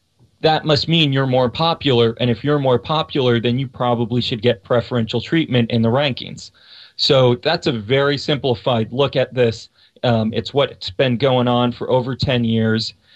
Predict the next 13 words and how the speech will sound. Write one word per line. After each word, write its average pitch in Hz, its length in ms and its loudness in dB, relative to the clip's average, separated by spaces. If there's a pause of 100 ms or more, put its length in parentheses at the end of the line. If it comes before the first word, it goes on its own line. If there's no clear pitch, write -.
(280)
And, 117 340 2
you 123 80 4
know, 113 120 4
when 135 280 0
you're 135 120 0
wondering 143 440 0
why 123 300 -2
you're 135 140 -4
not 131 220 -4
ranking 131 380 -4
well, 156 400 -4
well, 120 340 2 (240)
first, 151 320 0